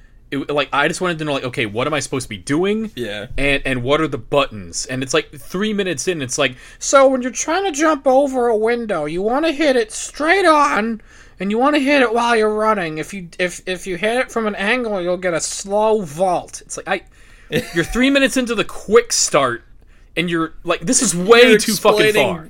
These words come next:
Speaker 2: you're explaining window vaulting meta to me. Like, shut the
Speaker 1: Yeah,
Speaker 2: fuck up.
Speaker 1: I, I,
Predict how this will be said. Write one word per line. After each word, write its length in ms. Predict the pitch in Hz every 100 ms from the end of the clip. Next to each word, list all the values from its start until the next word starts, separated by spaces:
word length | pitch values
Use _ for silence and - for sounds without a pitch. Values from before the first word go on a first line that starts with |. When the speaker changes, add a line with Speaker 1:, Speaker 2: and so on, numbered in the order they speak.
| -
Speaker 2:
you're 280 | 170 196 196
explaining 580 | 185 - 220 202 175 143
window 400 | 170 170 175 156
vaulting 640 | 160 139 139 156 127 135
meta 380 | 131 123 117 101
to 180 | - -
me. 220 | 107 98
Like, 200 | 98 107
shut 240 | - 285 254
the 80 |
Speaker 1:
Yeah, 340 | 247 190 127 107
Speaker 2:
fuck 100 | 110
up. 160 | 117 165
Speaker 1:
I, 240 | 220 240 -
I, 260 | 226 220